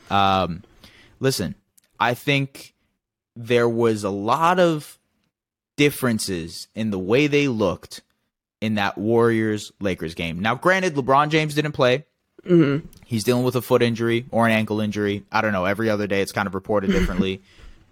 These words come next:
Speaker 1: And we'll see how that progresses. Honestly, that's probably the biggest X factor to see how they,
Speaker 2: For sure,
Speaker 1: how many
Speaker 2: yeah.
Speaker 1: wins they can get and if they can actually climb into the play-in. Uh, but outside of him, I think Rob Pelinka did a hell of a job assembling this
Speaker 2: <laughs>
Speaker 1: roster.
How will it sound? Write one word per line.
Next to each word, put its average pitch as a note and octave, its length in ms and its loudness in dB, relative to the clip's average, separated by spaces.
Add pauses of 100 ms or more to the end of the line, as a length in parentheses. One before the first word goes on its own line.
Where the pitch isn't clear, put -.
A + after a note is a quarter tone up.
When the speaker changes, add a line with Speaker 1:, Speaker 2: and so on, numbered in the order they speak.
(480)
Speaker 1:
And A2+ 360 0
we'll A#2+ 180 0
see B2 200 -2
how A2 160 0
that G#2+ 160 0
progresses. F#2+ 520 -2
Honestly, A#2+ 440 0
that's A2+ 180 0
probably A#2+ 460 0
the G#2 100 -2
biggest G#2 300 -2
X G#2 180 0
factor G#2 340 -2
to G2 80 -4
see G2 200 -4
how G2 160 0
they, F#2 120 -2
Speaker 2:
For F2+ 120 2
sure, - 280 -4
Speaker 1:
how - 80 2
many - 200 2
Speaker 2:
yeah. - 100 2
Speaker 1:
wins - 200 -2
they G2 100 -2
can F#2+ 160 -6
get F#2+ 220 -2
and F#2+ 100 -6
if F#2+ 100 -6
they G2+ 100 -4
can F#2+ 120 -4
actually F2+ 320 -4
climb G2 320 -2
into F2+ 160 -8
the D#2+ 80 -10
play-in. F#2 320 -6 (720)
Uh, G2+ 320 2 (420)
but C#3+ 140 2
outside D3+ 500 2
of B2+ 80 -4
him, F2+ 320 -8 (720)
I B2+ 200 0
think C3 560 -8
Rob A2 400 -6
Pelinka C3+ 540 0
did A2 180 -2
a G2 40 -2
hell A2 300 -2
of A#2 80 -4
a A#2 80 -2
job G2+ 400 0
assembling E4 480 2
this D4 160 2
Speaker 2:
<laughs> C4+ 40 4
Speaker 1:
roster. - 500 -2